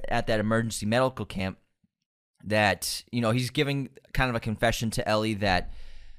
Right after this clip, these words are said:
"I was mentally broken. I was ready to commit suicide. I tried to kill myself, but I flinched last second."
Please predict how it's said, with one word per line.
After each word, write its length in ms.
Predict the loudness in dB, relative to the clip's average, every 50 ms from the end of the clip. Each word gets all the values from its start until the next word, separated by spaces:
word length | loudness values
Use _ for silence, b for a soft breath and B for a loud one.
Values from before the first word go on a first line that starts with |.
| b b b
"I 120 | 4 4 4
was 220 | 4 2 -2 -4 -2
mentally 400 | 2 2 2 2 2 0 0 0
broken. 500 | 2 4 4 6 6 4 2 -2 -4 -2
I 100 | -2 -2
was 180 | -2 -4 -4 0
ready 240 | 2 2 2 2
to 120 | 0 -2 -2
commit 200 | -2 -4 -4 -2
suicide. 400 | 0 0 0 2 2 2 2 2
I 60 | 2
tried 600 | 0 2 4 6 6 6 6 6 4 4 2 -2
to 220 | -2 -2 -2 -2 -2
kill 200 | 2 2 2 4
myself, 580 | 4 2 0 0 0 0 0 0 0 -2 -4 -2
but 160 | -2 -2 0
I 100 | 0 -2
flinched 480 | -2 -4 -6 -4 -2 -2 -2 -2 -4 -2
last 300 | 0 0 0 0 0 0
second." 480 | 0 0 0 0 -2 -2 -2 -4 -8